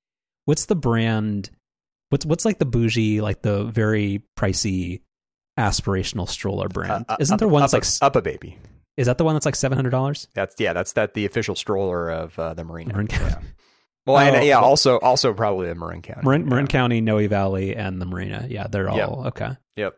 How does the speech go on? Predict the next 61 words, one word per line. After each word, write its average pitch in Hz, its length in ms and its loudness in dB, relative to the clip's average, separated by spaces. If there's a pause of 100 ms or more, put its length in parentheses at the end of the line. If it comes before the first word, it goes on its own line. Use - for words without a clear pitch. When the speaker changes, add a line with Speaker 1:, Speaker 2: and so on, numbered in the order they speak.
Speaker 1:
Although 139 140 4
Up-A-Baby 220 380 0
doesn't, 202 200 2
Speaker 2:
S-, 143 40 -8
Speaker 1:
doesn't 139 200 2
Speaker 2:
sister 151 140 -2
Speaker 1:
sound 143 80 0
Speaker 2:
cities. - 180 -6
Speaker 1:
for-, 127 320 -2 (340)
do-, - 120 -6 (380)
<laughs> - 1500 -6
doesn't 139 220 2
sound, 117 320 0
uh, 104 420 0
like, 101 180 -2
foreign 95 400 -2
enough. - 320 -8
Like, 131 200 2
it's, 139 280 -2
like, 139 160 2
one 160 120 2
of - 0 -
those 147 100 0
things, 147 140 -2
like, 117 120 2
where 117 100 2
you 107 100 2
have 101 180 0
to - 80 -6
have, 95 320 -2
like, 98 140 -2
something 98 300 -2
that 98 140 -4
sounds 95 300 -2
like 95 140 -4
it's, - 120 -8
like, 104 140 -6
it 139 160 -6
came 98 220 -2
out 90 120 -4
of - 120 -6
Sweden 92 360 -4
or 98 60 -8
something. 127 420 -10 (320)
I 131 100 0
feel 175 180 2
like 135 160 2
there's 107 160 0
a, 113 40 0
there's 110 220 -4
another 90 200 -4
brand 95 260 -10
for - 100 -20
this, - 180 -12
but - 280 -10 (560)
yeah. - 180 -8 (240)
Okay, 123 180 0
sorry. - 200 -4 (220)
What, - 140 -8
what's - 160 -4
up? - 180 -8